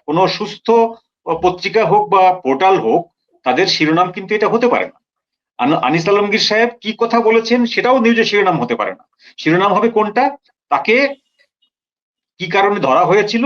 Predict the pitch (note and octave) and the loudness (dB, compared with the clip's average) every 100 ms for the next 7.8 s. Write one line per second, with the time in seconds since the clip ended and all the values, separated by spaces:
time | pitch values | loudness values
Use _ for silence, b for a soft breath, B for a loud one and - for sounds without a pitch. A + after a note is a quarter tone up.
0 | C#4+ - _ F#3+ G#3 - F3+ F#3+ A#3 A#3 | -2 -6 _ -10 -8 -6 -2 2 2 2
1 | E3 C3+ F#3 F#3 A3+ A#3 C4+ C#4+ B B | 2 2 4 4 2 0 -6 -6 B B
2 | C#3 F#3 G3+ A#3+ A3+ A#3 D3 E3 G3+ - | -2 0 0 0 -2 0 2 2 0 -2
3 | A3+ C#4+ C#4+ _ _ _ _ - - F3 | -4 -4 -4 _ _ _ _ -2 0 0
4 | A3 - A3 C4 C3 D#3 - - B3 G#3+ | -2 -2 0 0 2 0 0 0 2 2
5 | B3+ B3+ C#4 B3+ A3 F#3 F3 E3+ B3+ A#3+ | 2 0 0 2 0 -2 -4 -2 -2 -2
6 | A3+ - _ _ - - _ _ _ - | -4 -6 _ _ -20 -20 _ _ _ -6
7 | F3 C4+ A#3+ A#3+ A#3+ A3+ C#3 G2+ | -2 2 0 0 -2 -2 -2 -4